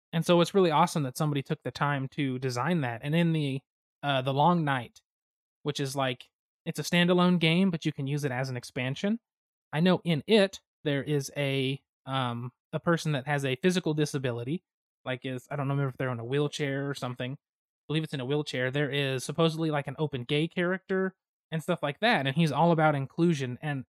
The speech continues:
it makes it just, like, when you play it, you don't even recognize it because it feels so normal. So it's really nice that somebody goes into that with the theme, 'cause not only is the theme now zombies, but it's, like, the world together against zombies, and it actually feels that way.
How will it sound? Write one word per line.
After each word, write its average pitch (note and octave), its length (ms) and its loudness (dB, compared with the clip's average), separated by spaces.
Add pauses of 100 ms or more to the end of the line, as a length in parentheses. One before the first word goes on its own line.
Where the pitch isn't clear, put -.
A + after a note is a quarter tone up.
it F3 140 -2
makes F3+ 240 2
it F3 80 0
just, D#3+ 400 -4
like, D#3+ 160 -2
when F#3 120 6
you D#3+ 80 2
play G3+ 220 6
it, D#3 100 6
you D#3 100 2
don't D#3+ 120 4
even C#3+ 180 -2
recognize C3 520 -4
it B2+ 140 -8
because D3 260 -4
it B2+ 140 -10
feels C3+ 200 -2
so C3+ 160 -2
normal. B2 480 -4 (580)
So E3 80 0
it's D3 120 -6
really G3+ 220 8
nice C#3 260 2
that A#2 100 -10
somebody C3 300 -6
goes C3+ 240 -4
into A3+ 160 2
that B2+ 180 -6
with C#3 140 -8
the B2+ 100 -12
theme, F3+ 300 -2
'cause C#3 160 -8
not F3 140 2
only F#3 220 2
is C#3 80 -2
the C3+ 100 -6
theme C#3 260 -6
now B2+ 200 -4
zombies, C3 560 0 (720)
but E3 120 6
it's, D3+ 180 -2
like, C3+ 320 -2
the D3+ 100 4
world D3+ 460 4
together C#3+ 420 2
against D3+ 400 -2
zombies, A3 600 0
and D3 120 -2
it C#3 80 -2
actually D#3+ 280 0
feels D3 360 -2
that A2 240 -8
way. F2+ 220 -16